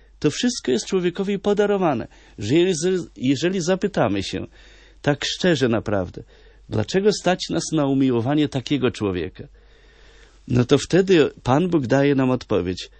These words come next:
Nie dlatego, że jesteś taki mocny, że twoja wolność jest taka uporządkowana, albo twoja naturalna ludzka miłość. Nie, tylko że dlatego, że ja ci dałem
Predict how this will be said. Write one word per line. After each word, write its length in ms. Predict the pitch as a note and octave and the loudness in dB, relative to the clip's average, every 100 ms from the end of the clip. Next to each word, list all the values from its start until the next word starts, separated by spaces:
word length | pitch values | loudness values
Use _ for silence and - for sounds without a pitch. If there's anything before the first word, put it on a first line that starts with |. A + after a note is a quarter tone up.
| - - | -20 -10
Nie 260 | - A#2 A3 | 2 4 4
dlatego, 420 | C4 G3 G3+ F#3 | 2 2 2 2
że 140 | D#3 D#3+ | 4 4
jesteś 340 | E3 F3 D#3+ | 2 0 -2
taki 300 | D#3 - C#3 | -6 0 2
mocny, 600 | C3 F3 - - F#2+ - - - _ _ _ - - - | 2 0 -4 -6 -6 -8 -18 -20 _ _ _ -20 -20 -10
że 220 | - G#2+ D3+ | 2 4 4
twoja 340 | - C#3 A2+ | 6 4 6
wolność 540 | F#2+ D3+ F#3 F3 - | 4 4 4 2 0
jest 200 | C3 A2+ | -2 -2
taka 400 | - A2+ G#2+ F2+ - - | -4 -4 -2 -4 -6 -4
uporządkowana, 1040 | B2+ B2+ A#2 A#2+ G2+ A#2 G#2 F#2+ E2+ - _ | -2 0 0 0 0 -2 0 -2 -4 -10 _
albo 280 | A2+ B2+ B2+ | 0 2 2
twoja 500 | B2+ - E3+ F3 E3 | -4 2 4 4 2
naturalna 720 | D3 C#3 B2+ C#3 C#3+ C#3+ C3+ | 2 0 2 4 4 4 2
ludzka 400 | C3 C3 - B2 | 2 0 0 0
miłość. 420 | A2 G2 - - - - - | 0 -2 -6 -14 -20 -18 -4
Nie, 280 | F#3+ F#3 - - - - - _ | 0 0 -2 -14 -20 -20 -20 _
tylko 240 | - C#3+ | -6 -2
że 140 | C3 D3+ | 0 0
dlatego, 420 | D#3 D#3 E3 F3 | -2 -2 -4 -4
że 160 | C#3+ D3+ | -2 -2
ja 240 | F#3+ C4+ | 0 -4
ci 260 | - - A2 | -4 -2 0
dałem 520 | G2+ D#2+ E2+ D#2 | 0 0 -2 -6